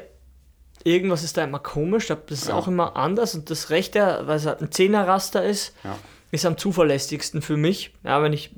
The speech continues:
Speaker 1: ich vergleiche das immer mit einem Film zum Beispiel, den, den ich schon gesehen hab
Speaker 2: Mhm.
Speaker 1: und der mir gefallen hat. Und wenn die den gut geratet haben, dann weiß ich, okay, die haben ungefähr meinen
Speaker 2: Mhm.
Speaker 1: Geschmack.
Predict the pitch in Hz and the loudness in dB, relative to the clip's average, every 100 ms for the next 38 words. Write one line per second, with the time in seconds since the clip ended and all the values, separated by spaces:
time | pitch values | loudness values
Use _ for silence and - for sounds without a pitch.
0 | - 151 - 139 139 139 151 151 151 - | -12 -12 -8 -2 -2 -4 -6 -4 -4 -4
1 | 143 - 151 147 147 143 - 139 139 139 | -8 -6 -8 -6 -6 -8 -8 -6 -6 -8
2 | - 139 143 - 139 135 143 185 208 156 | -8 -8 -6 -6 -6 -4 -2 -2 -2 -2
3 | 156 156 165 175 - 196 185 147 147 165 | 0 0 0 -4 -2 -2 -2 -4 -6 -4
4 | 175 156 175 - 156 160 180 185 170 147 | -2 -2 -4 -2 0 0 0 -4 -4 -2
5 | 147 147 135 139 143 156 165 143 135 139 | -2 -2 -6 -4 -4 -2 -4 -2 -2 -2
6 | 104 101 117 160 - | -2 -2 0 -2 -2